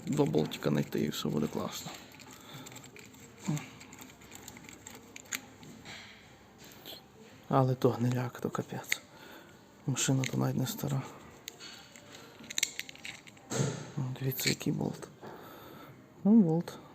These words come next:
тримає стабілізатор. Закінчую з тим супербом. Подушки всі нові. Поміняли. Виліз момент. Крім того, що болти поламалися, при запресовці тріснула оця подушка. То якраз верхня, вона є з різьбою.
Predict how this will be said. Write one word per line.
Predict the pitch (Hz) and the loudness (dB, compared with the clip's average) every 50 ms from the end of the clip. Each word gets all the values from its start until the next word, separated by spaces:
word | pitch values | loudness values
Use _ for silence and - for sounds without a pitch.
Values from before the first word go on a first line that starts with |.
| - - | -16 -12
тримає | - - 131 135 135 135 139 143 143 139 - - | -4 0 2 4 4 6 6 4 4 2 0 -6
стабілізатор. | - - - 135 131 123 120 131 - - - - - - - - - - - - - - - - - - - - - - _ _ - 143 | -8 -4 -2 0 2 2 2 0 -2 -4 -6 -6 -8 -10 -10 -12 -12 -12 -14 -16 -18 -20 -20 -20 -20 -20 -20 -20 -20 -20 _ _ -10 -6
Закінчую | 131 135 135 - 160 156 139 - 135 139 135 | -4 -4 2 4 6 6 6 6 4 4 4
з | |
тим | - - 147 143 | 4 2 2 2
супербом. | - - - - 208 208 190 180 175 160 147 - - | 2 4 8 8 10 10 10 10 10 8 6 4 2
Подушки | - 165 156 160 151 - - - 151 139 | 2 4 6 6 4 2 2 2 0 0
всі | - - 160 | 2 4 6
нові. | 165 170 180 180 175 170 170 160 - - - - - - - - - - | 8 10 10 10 8 8 6 4 2 -4 -14 -14 -16 -16 -18 -18 -16 -2
Поміняли. | - 160 156 156 151 156 165 165 160 160 156 - - - - - - - - - - - - - - - - - | 2 6 8 8 10 10 10 10 10 8 6 4 0 -6 -10 -10 -10 -8 -8 -8 -8 -8 -8 -8 -8 -10 -2 2
Виліз | - 151 143 151 156 151 147 - - | 8 10 12 12 12 10 8 8 10
момент. | 151 147 143 135 123 127 - - - - - - - - - | 10 12 12 12 10 8 4 -2 -8 -10 -10 -12 -12 -4 2
Крім | - 135 127 123 | 4 6 6 8
того, | - 131 123 | 8 6 6
що | - - | 6 4
болти | 131 131 131 131 - 135 | 4 4 6 8 6 6
поламалися, | 131 - 135 139 143 165 185 185 165 156 - - 156 143 - - - - - - - - | 8 8 8 8 10 10 8 8 6 4 2 2 0 0 0 -4 -8 -12 -12 -12 -2 4
при | - 131 135 | 6 8 10
запресовці | 131 131 - - 135 - - 160 156 151 - - 143 | 10 8 8 6 6 6 8 8 6 6 6 4 2
тріснула | 135 - - 143 - - 139 143 143 139 139 135 - - - - - - - - - - | 4 4 2 2 4 4 4 6 8 6 6 4 0 -6 -12 -12 -10 -10 -12 -12 -4 0
оця | - 131 - - 143 | 0 2 2 2 2
подушка. | 143 - 143 120 - - - - - - 139 - - - - | 2 4 4 4 4 2 0 -4 -6 -6 -6 -6 -6 -4 0
То | - 127 | 2 4
якраз | 135 - 135 131 - - | 4 6 4 2 4 4
верхня, | 139 131 127 - - - 143 | 4 4 4 2 -2 0 2
вона | 139 139 147 147 | 2 4 6 6
є | 147 143 | 6 6
з | 139 | 6
різьбою. | 143 143 135 139 143 139 - 50 - - | 6 6 4 4 2 2 2 2 2 2